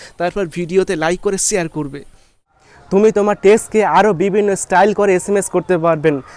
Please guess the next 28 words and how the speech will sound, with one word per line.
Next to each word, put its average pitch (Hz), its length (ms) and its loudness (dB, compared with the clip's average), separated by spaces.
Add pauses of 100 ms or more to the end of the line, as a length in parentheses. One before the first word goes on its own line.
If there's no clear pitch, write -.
(140)
দেখো, 190 200 4
আমরা 208 220 4
কিন্তু 208 240 2
প্রত্যেকেই 190 480 2
কিন্তু 208 300 0
নর্মালভাবে 190 680 0
এসএমএস 185 340 0
সেন্ড 180 240 0
করি। 147 240 0 (300)
যেমন 175 300 2
এখানে 190 200 2
একটা 185 180 2
এসএমএস 185 320 0
লিখছি 180 300 0
আমি, 190 240 2 (440)
"তুমি 226 340 2 (160)
কেমন 180 420 2 (160)
আছো?" 160 320 0 (300)
এরকম 214 340 4
সিম্পল 240 380 2
লেখাই 220 380 0
কিন্তু 226 300 0
লিখে 202 260 0
আমরা 214 200 0
সেন্ড 202 320 2
করি, 151 200 0 (220)
তাই 196 180 4
না? 269 160 -2